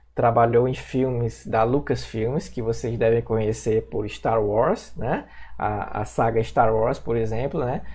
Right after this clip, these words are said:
A parte de computação gráfica foi construída pela Industrial Light and Magic,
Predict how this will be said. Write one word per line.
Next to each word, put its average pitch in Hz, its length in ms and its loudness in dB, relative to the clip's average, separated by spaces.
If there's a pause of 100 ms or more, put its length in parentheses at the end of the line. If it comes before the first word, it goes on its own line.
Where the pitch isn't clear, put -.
(200)
A 107 140 -4
parte 127 300 0
de 120 80 -4
computação 127 480 0
gráfica 120 520 2 (240)
foi 120 160 -2
construída 135 640 0
pela 120 280 2
Industrial 117 360 0
Light 104 240 2
and 165 80 2
Magic, 160 520 0